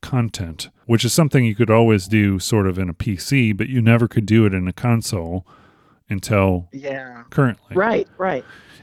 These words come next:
Speaker 1: And it is
Speaker 2: Wow.
Speaker 1: independent of patching. When you patch something,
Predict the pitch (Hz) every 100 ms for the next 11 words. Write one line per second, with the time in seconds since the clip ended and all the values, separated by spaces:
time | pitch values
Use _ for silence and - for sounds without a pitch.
0 | - 117 123 143 143 120 - 131 123 -
1 | 135 127 107 95 - - 123 113 104 95
2 | 98 104 101 - 139 180 - - 113 98
3 | - 95 90 90 90